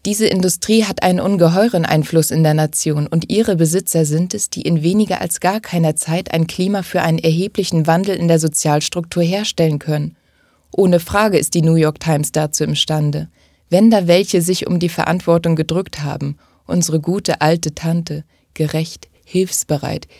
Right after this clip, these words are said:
die ethische Galionsfigur, sie wird zu den Schuldigen nicht gehören.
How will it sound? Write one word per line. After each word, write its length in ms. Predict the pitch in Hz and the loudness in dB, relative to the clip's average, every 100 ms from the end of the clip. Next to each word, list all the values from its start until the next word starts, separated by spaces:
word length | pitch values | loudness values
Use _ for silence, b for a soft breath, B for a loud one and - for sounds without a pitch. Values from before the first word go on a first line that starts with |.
| b 202 | b -6
die 120 | - | -2
ethische 440 | 302 226 202 185 | 0 0 0 2
Galionsfigur, 960 | 175 175 165 185 214 - 156 147 143 143 B B B | 4 4 4 2 0 0 -2 0 0 -2 B B B
sie 300 | 175 190 208 | -4 0 2
wird 160 | 220 | 2
zu 140 | - 202 | 2 2
den 160 | 196 | 2
Schuldigen 420 | - 196 196 190 | 2 4 4 2
nicht 220 | 208 233 - | 2 0 2
gehören. 500 | 165 143 143 139 | 0 2 -2 -4